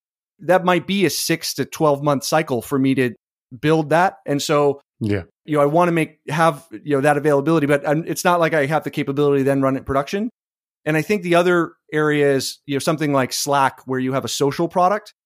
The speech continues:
Speaker 1: where, you know, there's no fun showing up to a Slack group where that no one else is in.
Speaker 2: <laughs>
Speaker 1: Or maybe, maybe it is if you really dislike Slack, but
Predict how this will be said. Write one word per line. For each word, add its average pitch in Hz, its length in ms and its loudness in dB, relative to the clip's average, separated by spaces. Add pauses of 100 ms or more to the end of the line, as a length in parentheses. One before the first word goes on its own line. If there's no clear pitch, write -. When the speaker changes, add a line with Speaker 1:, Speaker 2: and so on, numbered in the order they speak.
(320)
Speaker 1:
where, 147 440 0 (140)
you 147 80 -4
know, 147 140 4
there's 160 180 0
no 190 120 4
fun 170 320 0
showing 147 280 0
up 143 120 -2
to 151 80 -2
a 139 40 0
Slack 143 480 0 (360)
group 135 260 -4
where 131 140 -4
that 131 180 0
no 143 120 0
one 139 120 0
else 135 180 -2
is 127 120 -8
in. 175 240 0 (340)
Speaker 2:
<laughs> - 360 -6
Speaker 1:
Or 190 140 4
maybe, 214 380 2
maybe 196 220 2
it 170 80 2
is 143 180 2
if 135 60 -6
you 143 80 -4
really 139 220 2
dislike 123 340 -4
Slack, 127 460 -2
but 139 280 -2